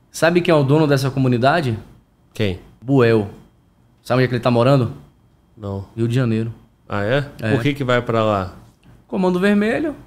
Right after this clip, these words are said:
Speaker 1: uma coisa puxa com a outra.
Speaker 2: Eu sou
Speaker 1: Eu soube que ele já tá, inclusive, chefiando o Boca lá.
Speaker 2: Sim.
Speaker 1: E do Rio de Janeiro, ele comanda toda a logística do tráfico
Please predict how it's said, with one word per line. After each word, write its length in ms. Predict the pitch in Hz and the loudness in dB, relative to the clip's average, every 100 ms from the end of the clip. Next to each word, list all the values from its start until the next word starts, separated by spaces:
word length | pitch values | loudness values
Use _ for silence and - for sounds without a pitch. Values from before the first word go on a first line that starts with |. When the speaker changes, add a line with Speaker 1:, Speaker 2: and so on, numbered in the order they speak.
| - | -12
Speaker 1:
uma 160 | 190 175 | -6 -4
coisa 280 | 180 185 196 | 0 0 0
puxa 320 | 202 180 180 | -4 -6 -4
com 120 | 190 | -4
a 40 | |
outra. 380 | 180 185 - 262 - - - | -2 -4 -6 -12 -14 -20 -20
Speaker 2:
Eu 60 | - | -16
sou 180 | - 190 | 0 2
Speaker 1:
Eu 60 | |
soube 420 | 170 - 180 185 214 | 2 2 2 2 -2
que 160 | - | 0
ele 160 | 196 190 | 0 2
já 180 | 185 180 | 2 0
tá, 200 | 180 175 | -2 -2
inclusive, 640 | 190 160 143 165 196 208 - - - | 0 2 2 2 0 -4 -10 -20 -12
chefiando 600 | - 165 175 202 165 185 | -2 0 2 0 0 0
o 20 | |
Boca 320 | 170 151 - | 0 -2 -4
lá. 240 | 151 143 143 - _ _ _ _ _ _ _ | -4 -6 -10 -18 _ _ _ _ _ _ _
Speaker 2:
Sim. 260 | 107 104 113 | -10 -10 -8
Speaker 1:
E 100 | 151 | -6
do 160 | 160 170 | 2 4
Rio 240 | 151 226 | 4 2
de 100 | 262 | 0
Janeiro, 540 | 202 156 131 131 160 247 - - _ _ - | 2 2 2 2 0 -2 -10 -20 _ _ -12
ele 220 | 151 170 | -8 -8
comanda 760 | 196 175 131 120 127 151 175 - - _ _ | -4 -2 0 0 -2 -2 -6 -8 -20 _ _
toda 260 | - 196 208 | -6 -4 -2
a 40 | |
logística 680 | 220 170 117 143 180 - 175 | -2 -2 -2 -4 -4 -6 -6
do 100 | 165 | -6
tráfico 800 | 143 117 110 127 - 143 170 190 | -6 -2 0 0 -4 -6 -4 -4